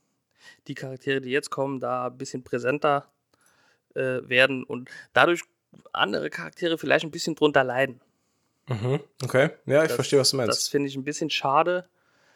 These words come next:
Speaker 1: Ähm, und, ähm, um beim Event zu bleiben,
Speaker 2: Mhm.
Speaker 1: ähm, ich habe dort, glaube ich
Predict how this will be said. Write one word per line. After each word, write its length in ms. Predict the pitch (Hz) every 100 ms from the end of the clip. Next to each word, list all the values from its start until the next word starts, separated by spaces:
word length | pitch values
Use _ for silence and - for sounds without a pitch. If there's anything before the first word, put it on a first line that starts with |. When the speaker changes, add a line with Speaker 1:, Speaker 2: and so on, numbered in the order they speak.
| _ _ _ _ _ -
Speaker 1:
Ähm, 480 | 135 131 131 127 131 - _ _ _ _ _ _
und, 540 | - 175 240 302 - - _ _ _ _ _ _ _
ähm, 420 | 143 147 151 143 139 _ -
um 220 | 143 139
beim 180 | 123 127
Event 260 | 127 139
zu 120 | - 143
bleiben, 360 | 120 120 147 - _ _ _ _
Speaker 2:
Mhm. 280 | 127 120 180 180 _
Speaker 1:
ähm, 460 | 135 139 127 127 127 _
ich 180 | - -
habe 200 | 131 139
dort, 540 | 131 131 127 139 - - _ _ _
glaube 400 | - 127 170 143
ich 380 | 123 120 -